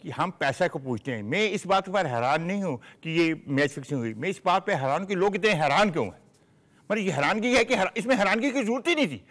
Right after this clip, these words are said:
अब जो हम बैठे हैं, मीडिया के, अ, ठेकेदार बैठे हैं, तो जी ये क्या, ये जो इन्हो-, जो इन्होंने किया, ये कोई जो, जो एक्सप्लेनेशन प्रधान जी ने दी वो हो सकती है,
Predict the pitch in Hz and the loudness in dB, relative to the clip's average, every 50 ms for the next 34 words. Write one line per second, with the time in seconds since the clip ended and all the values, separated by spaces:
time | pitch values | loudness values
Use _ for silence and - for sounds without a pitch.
0 | - - - - - - 214 - - 165 147 214 233 233 - - 175 208 226 226 | -20 -20 -18 -2 -2 -2 0 0 -2 0 4 6 6 6 6 4 2 2 4 4
1 | 185 190 175 175 - 190 196 185 180 185 185 180 160 170 170 156 180 175 170 160 | 4 2 2 0 0 -2 0 0 0 0 0 -2 -4 -4 -4 -2 -2 -2 -2 -2
2 | 165 165 160 - - 156 - - - - - - - - - 165 151 165 160 156 | -4 -6 -8 -8 -10 -12 -12 -12 -16 -12 -6 -4 -4 -2 -2 -2 0 0 2 2
3 | 160 160 147 151 151 135 147 165 165 156 160 151 165 170 151 170 165 135 170 151 | 2 4 4 2 0 2 2 0 0 0 -2 -2 -2 -2 0 0 0 0 -2 -2
4 | - - - - - _ - 160 233 262 208 247 269 233 233 220 180 151 135 180 | -4 -6 -14 -20 -20 _ 0 2 4 4 4 2 2 2 2 0 0 2 4 4
5 | 196 190 175 175 165 156 139 - - 113 104 98 107 156 - - _ _ _ _ | 4 4 4 2 0 0 -2 -2 -4 -2 0 0 0 -2 -4 -8 _ _ _ _
6 | - _ _ - 160 214 220 - 254 220 170 220 214 196 147 185 190 180 - - | -20 _ _ -2 -2 0 2 2 0 2 4 2 2 4 4 4 2 2 2 -2
7 | - 170 160 180 175 - 202 185 - 139 113 117 135 156 160 165 165 165 135 151 | -4 -4 -2 -2 -2 -2 -4 -2 -2 -2 0 0 0 0 -2 -4 -4 -4 -4 -4
8 | 185 180 165 117 98 113 180 240 - 226 - - - 170 147 120 110 110 113 117 | -2 -2 -2 -2 2 4 4 4 4 2 -4 -6 -4 -2 0 2 2 2 2 0
9 | - | -2